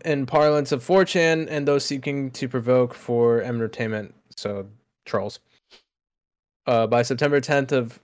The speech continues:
or September of two thousand ten, the group had received little publicity for a year and faced corresponding drop in member interest,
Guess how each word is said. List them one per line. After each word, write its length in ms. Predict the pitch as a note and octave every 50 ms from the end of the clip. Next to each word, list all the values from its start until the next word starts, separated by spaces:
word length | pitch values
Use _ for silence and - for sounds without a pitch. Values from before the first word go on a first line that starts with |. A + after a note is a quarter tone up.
| _ -
or 140 | D3+ B2+
September 340 | A#2+ - C3 B2 D3+ D3 D3
of 80 | C#3+ B2
two 120 | C#3+ C#3
thousand 200 | C3+ C3 A#2+ B2+
ten, 140 | B2 C#3+ C3
the 80 | C3 B2+
group 240 | A2+ B2+ C3+ B2+
had 100 | - C#3+ C3+
received 400 | B2 B2 - - C#3+ D3 D3 C3+
little 360 | C#3+ B2+ C#3 C3+ C#3 D3 D3+
publicity 720 | C3+ - - D3 C3+ C3+ C#3+ D3 C#3+ - - C3+ C#3+ C#3 C3+
for 280 | C3 - - C3 B2+
a 40 | B2
year 360 | A#2+ A2+ A2 A#2 B2+ C3+ C3+
and 180 | B2+ B2+ A#2+ A2+
faced 300 | - - B2+ B2+ B2 -
corresponding 480 | - C#3 B2+ A#2+ - B2+ A#2 A#2 A2+ G#2
drop 260 | A2+ A#2 A2+ A2 -
in 100 | A2 A2
member 280 | A#2+ C3 C3+ C3 B2+
interest, 500 | A#2 B2+ C3 B2+ A#2+ C3+ B2+ A#2+ A#2+ -